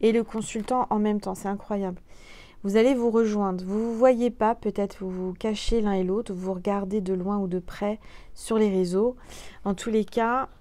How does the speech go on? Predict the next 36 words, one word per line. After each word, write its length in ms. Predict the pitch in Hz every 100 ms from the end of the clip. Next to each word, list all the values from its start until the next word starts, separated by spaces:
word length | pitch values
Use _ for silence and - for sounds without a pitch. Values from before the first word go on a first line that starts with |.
| - - -
on 80 | 208
voit 400 | 196 214 247 254
que 40 |
vous 160 | 208 196
êtes 140 | 190
fait 160 | - 202
l'un 160 | 196
pour 260 | 196 - 190
l'autre 360 | 185 226 -
et 80 | 196
que, 180 | 180 202
regardez, 560 | 190 190 196 190 190 180 -
incroyable, 600 | 180 175 - 220 233 185
hein. 120 | 180 - -
J'ai 180 | - 185
pas, 300 | 190 190 190
j'ai 140 | 185
pas, 180 | 175 214 - -
<laughs> 180 | - -
elles 140 | 247
sont 140 | -
arrivées 300 | 262 254 233
en 60 | 240
même 180 | 233 294
temps 120 | 294
les 140 | 226
cartes, 280 | 190 190 185
hein, 60 | 190
vous 100 | 185
avez 160 | 185
vu, 180 | 202 277
hein, 100 | 247
je 120 | 208
triche 260 | - 196 -
pas, 180 | - 220
hein. 120 | 196